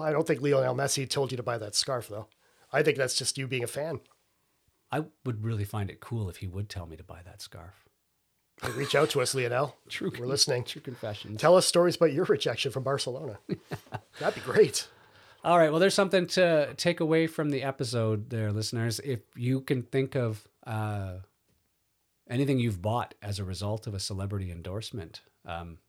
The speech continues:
Speaker 2: or that you've rejected. See, that, to
Speaker 1: Mm.
Speaker 2: me, I, I, I,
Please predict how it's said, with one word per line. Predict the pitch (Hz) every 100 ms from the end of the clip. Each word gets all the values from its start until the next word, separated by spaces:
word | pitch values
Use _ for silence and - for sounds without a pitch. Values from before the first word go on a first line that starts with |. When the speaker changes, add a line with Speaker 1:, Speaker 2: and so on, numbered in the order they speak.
| _
Speaker 2:
or | - 120
that | 135
you've | 139 123
rejected. | 135 113 - 160 202 - - - 240 220 185 147 110 156
See, | 175
that, | 175 254 147
to | 135
Speaker 1:
Mm. | 220
Speaker 2:
me, | 294 339 -
I, | 180 - -
I, | -
I, | -